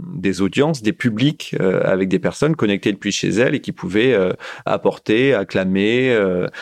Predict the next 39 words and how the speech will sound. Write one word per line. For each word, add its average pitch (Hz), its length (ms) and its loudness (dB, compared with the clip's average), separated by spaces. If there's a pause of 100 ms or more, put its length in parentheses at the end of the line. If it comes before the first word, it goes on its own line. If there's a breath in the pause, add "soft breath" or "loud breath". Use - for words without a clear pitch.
(140 loud breath)
ou 101 80 -2
réagir 107 720 2
à 107 80 -4
ce - 80 -18
qui - 80 -18
se - 80 -18
passait 98 280 -2
sur - 220 -4
scène 104 400 0
en 95 140 -4
live, 127 420 0
mais 98 100 -6
ce - 60 -16
qui - 140 -16
se - 80 -20
passe 131 240 -4
réellement 101 580 -2
en 101 60 -6
temps, 104 420 0
en 104 80 0
temps 107 200 -2
réel. 101 320 2
Donc, - 200 -10
il 92 80 -6
y 95 40 -4
a - 20 -4
des 85 80 -8 (360 soft breath)
des, 95 280 0
des, 92 140 -12
des 101 240 -4
outils 131 300 -2
comme 101 200 -2
ça, 147 240 -2
on 135 100 0
va 101 80 0
dire 117 160 0
plutôt 101 260 -4
grand 101 240 -2
public, 110 600 0